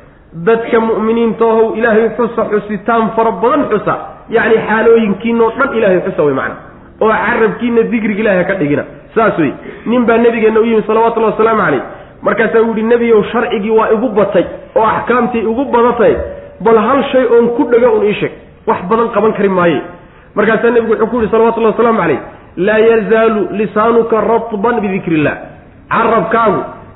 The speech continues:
dikriga Ilaahay inuu ka qoyan yahay, yuusan ka zuulin, buu nebigu ku yidhi, salawatullahi wasalaamu calayh. Saas wey macna. Marka, waxa weeye, daakiriinta ammaantoodiina waa inagii soo marnay. Marka, Ilaahay dikri badan xusa. Waqti walba ah. Laba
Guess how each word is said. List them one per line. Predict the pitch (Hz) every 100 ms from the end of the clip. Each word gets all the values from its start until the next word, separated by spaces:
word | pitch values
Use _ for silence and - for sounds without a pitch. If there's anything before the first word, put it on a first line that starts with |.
| -
dikriga | 180 247 233 226 233
Ilaahay | 220 233 214 220 233
inuu | 226 -
ka | 254 254 220
qoyan | 226 240 247
yahay, | 196 147 127
yuusan | 208 208 233
ka | 208 262
zuulin, | 226 233 202
buu | 220
nebigu | 220 185
ku | 208
yidhi, | 180
salawatullahi | 175 170 151 143
wasalaamu | 120 120 113
calayh. | 98 - -
Saas | - 185
wey | 180
macna. | 139 139 - - - -
Marka, | 165 202
waxa | 214 208
weeye, | 208 208
daakiriinta | 208 190 202 220 233 233 185
ammaantoodiina | 202 220 214 202 214 202
waa | 196
inagii | 220 202 190
soo | 226 233
marnay. | 202 180 147 - - - -
Marka, | 214 220
Ilaahay | 196 214 190 190 175 160
dikri | 214 - 196 160 - - 165
badan | 170 190 190
xusa. | 139 - 127 - - - - - - - - - - - - 185
Waqti | 220 - 202
walba | 156 151 147
ah. | 131 - - - - -
Laba | 190 226